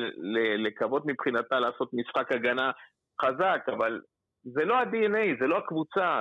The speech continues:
זה לא האופי של השחקנים. ולכן, אתה יודע, נתניה מבחינתה, דיברת על מאזן מאוד חיובי מבחינתה במפגשים עם באר שבע. אה,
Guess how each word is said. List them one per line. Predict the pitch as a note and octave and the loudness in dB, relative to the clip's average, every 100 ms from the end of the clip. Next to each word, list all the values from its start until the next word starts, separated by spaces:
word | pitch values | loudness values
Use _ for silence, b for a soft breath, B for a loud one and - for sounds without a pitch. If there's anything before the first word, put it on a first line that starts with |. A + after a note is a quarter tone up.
| F#2 | 0
זה | A#2 | 2
לא | C#3+ F3+ | 4 4
האופי | G3 G3 | 2 0
של | F3+ D#3+ | 0 0
השחקנים. | C3+ C3 A2 B2 C3 E3+ A2 F#2+ _ _ _ _ _ | -2 -4 -2 -2 0 0 0 -2 _ _ _ _ _
ולכן, | A2+ C3 E3+ G#3+ G3+ F#3 E3+ - _ | 0 2 2 2 2 0 -2 -6 _
אתה | - | -2
יודע, | F#3 A3 F#3+ D3 | 0 2 2 0
נתניה | D3+ - F#3+ F#3+ E3+ | -2 0 0 2 0
מבחינתה, | D#3 - D3 C#3 - D#3+ D#3 C#3+ - _ _ _ _ _ _ _ _ | 0 0 0 0 0 2 2 0 -4 _ _ _ _ _ _ _ _
דיברת | G#2 G#2+ C3 - | -2 0 0 2
על | C3 A#2+ | 0 2
מאזן | A#2+ A2 B2+ C3 | 2 2 0 0
מאוד | B2 A#2+ A#2+ | 0 0 0
חיובי | C#3+ A#2 A2+ E3 D#3 | 2 2 2 2 2
מבחינתה | C3+ - C3 A#2+ A2+ B2+ A#2 | 0 0 0 0 0 0 2
במפגשים | A2+ A2+ A2+ G#2+ A#2 C3+ C3 | 0 0 0 -2 -2 0 0
עם | A2+ | 0
באר | G#2+ | 0
שבע. | - B2 A2+ G#2 - _ _ _ _ _ | 0 0 2 -2 -4 _ _ _ _ _
אה, | - | 0